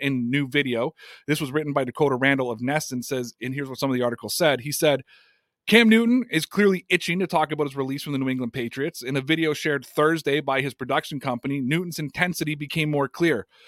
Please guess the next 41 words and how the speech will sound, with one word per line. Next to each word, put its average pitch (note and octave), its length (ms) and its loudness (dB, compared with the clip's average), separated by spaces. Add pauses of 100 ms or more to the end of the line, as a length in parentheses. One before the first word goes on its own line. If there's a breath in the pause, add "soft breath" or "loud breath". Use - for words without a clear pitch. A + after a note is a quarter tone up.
(320 loud breath)
Quote, E3+ 200 6
'Remove D#3+ 320 4
all E3+ 160 4
doubt. D3 480 0
There's C#3 360 2
not D3+ 300 2 (120)
thirty-two F3 720 0
quarterbacks C#3+ 720 0
better B2 480 2
than C3+ 160 -2
Cam C3 280 0
Newton,' B2 280 0
the G#2 80 -8
caption A2 360 -8
reads. A#2 380 -10 (380 loud breath)
On C#3+ 120 2
this D#3 160 -2
week's E3 200 -4
Funky D#3+ 360 -2
Friday, D#3+ 360 2
Cam D3+ 320 -2
Newton D#3+ 180 -4
and D3+ 160 -6
father D#3+ 400 2
talk C3+ 340 -4
about C3+ 320 0
Cam's A#2 460 -4 (100)
release." B2 720 -4 (520 loud breath)
The - 80 -12
second F3 260 2
headline E3+ 400 0
is - 80 -4
Patriots F#3+ 340 -2
quarterback F3+ 420 -2
Mac E3 240 -2
Jones E3+ 340 -4
has D#3 160 0
the D3+ 140 -10
N F#3 120 0
F F#3 180 -4
L's E3 300 0